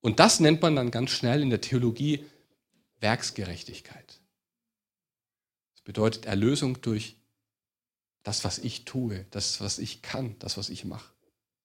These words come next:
Es gibt diese zwei Wege des Heils. Das Problem ist nur, dass nur eines dieser Wege zum Ziel führt und der andere Weg eine Sackgasse ist.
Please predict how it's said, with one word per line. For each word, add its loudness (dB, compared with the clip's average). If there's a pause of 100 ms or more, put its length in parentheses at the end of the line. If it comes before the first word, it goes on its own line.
(1040)
Es -12
gibt 2
diese 4
zwei 12
Wege 8
des 2
Heils. 2 (520)
Das 2
Problem 6
ist 0
nur, 4 (1400)
dass 0
nur 2
eines 10
dieser 4
Wege 4 (420)
zum -4
Ziel 4
führt -6 (680)
und -2
der 2
andere 4
Weg -2 (580)
eine -2
Sackgasse -8
ist. -20